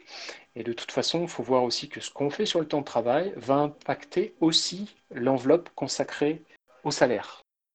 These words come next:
Donc, c'est vrai que si, par exemple, on demande une journée de C P supplémentaire pour l'intégralité du salarié, c'est autant de moins, euh, sur,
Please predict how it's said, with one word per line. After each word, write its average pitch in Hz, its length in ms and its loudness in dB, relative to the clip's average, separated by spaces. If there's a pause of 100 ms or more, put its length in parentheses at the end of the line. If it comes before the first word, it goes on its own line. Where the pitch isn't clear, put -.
(200)
Donc, 123 280 -4
c'est - 180 0
vrai 151 220 6
que 127 240 4
si, - 300 0
par 127 180 4
exemple, 147 480 8
on 160 160 10
demande 160 260 12
une 156 140 10
journée 147 320 12
de 147 60 0
C 139 180 4
P 139 220 6
supplémentaire 123 720 2
pour 113 160 0
l'intégralité 110 580 -2
du 107 140 -8
salarié, 113 680 2 (560)
c'est - 360 -4 (160)
autant 165 300 10
de 151 60 8
moins, 147 380 6 (1120)
euh, 110 300 -4
sur, 175 580 4